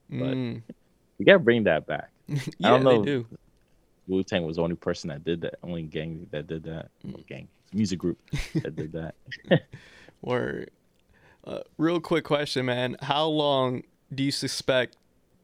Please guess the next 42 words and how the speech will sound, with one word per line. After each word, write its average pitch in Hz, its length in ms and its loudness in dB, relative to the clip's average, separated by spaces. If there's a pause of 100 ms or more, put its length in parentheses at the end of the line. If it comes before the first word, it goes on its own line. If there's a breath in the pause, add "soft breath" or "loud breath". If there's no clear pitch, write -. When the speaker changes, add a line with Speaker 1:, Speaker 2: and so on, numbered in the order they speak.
(140)
Speaker 2:
Piers 139 280 2
Morgan 123 460 2
to - 100 -2
hold 123 280 4
off 120 260 4
until 123 260 -2
he 123 80 0
goes 120 280 2
on 120 220 -2
Ben 131 320 0
Shapiro's 120 640 0
podcast? - 680 -4 (800)
Speaker 1:
He 143 80 6
won't 151 200 10
go 104 80 6
on 85 80 2 (140)
Ben 82 140 -4
Shapiro. - 380 -10
Speaker 2:
You 165 120 2
don't 190 160 0
think 233 180 0
so? 247 340 0 (420)
Speaker 1:
No, 104 360 10
no, 95 120 8
I, 85 280 8 (160)
I 101 100 10
don't 110 240 10
think 98 340 2
so. 80 420 0 (340)
Uh, 90 120 0
like, 85 240 4
a 87 60 -2
libertarian 87 800 -2
and 82 180 -6
someone 82 520 -4 (100)
that 80 280 0 (240)
protects - 360 -4
the 80 100 -12
monarch 80 420 -2
at - 80 -8
all 78 180 0
time. 80 340 -8